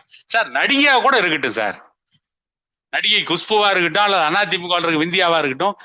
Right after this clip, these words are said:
ஒரு நடிகையா இருந்தால் கூட அவங்கள ஆபாசமா பேசுறதுக்கு இவங்களுக்கு யாரு சார் உரிமை கொடுத்தாங்க?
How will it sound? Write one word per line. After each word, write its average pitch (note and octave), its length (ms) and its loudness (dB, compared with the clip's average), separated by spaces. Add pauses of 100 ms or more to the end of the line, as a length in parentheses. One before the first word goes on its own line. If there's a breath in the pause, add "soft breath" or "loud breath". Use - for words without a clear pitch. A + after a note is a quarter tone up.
(200 loud breath)
ஒரு F3 180 -4
நடிகையா C4 360 0
இருந்தால் B3 320 2
கூட C#4 240 2
அவங்கள A#3+ 240 2 (160)
ஆபாசமா C#4 320 2
பேசுறதுக்கு A#3+ 480 0
இவங்களுக்கு A3 180 0
யாரு A3+ 180 0
சார் A3 120 0
உரிமை G3+ 280 -2
கொடுத்தாங்க? C3 440 -10